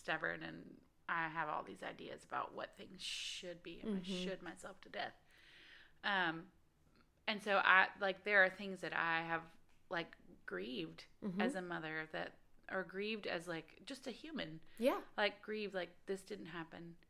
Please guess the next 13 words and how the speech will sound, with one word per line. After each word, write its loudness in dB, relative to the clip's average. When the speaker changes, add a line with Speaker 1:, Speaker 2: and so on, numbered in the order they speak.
Speaker 1:
and -4
I'm -4
sad -4
about -10
that. -12
Speaker 2:
Yeah. -2
Speaker 1:
So 2
I, 6
I 8
love 6
the 6
place -4
of, 0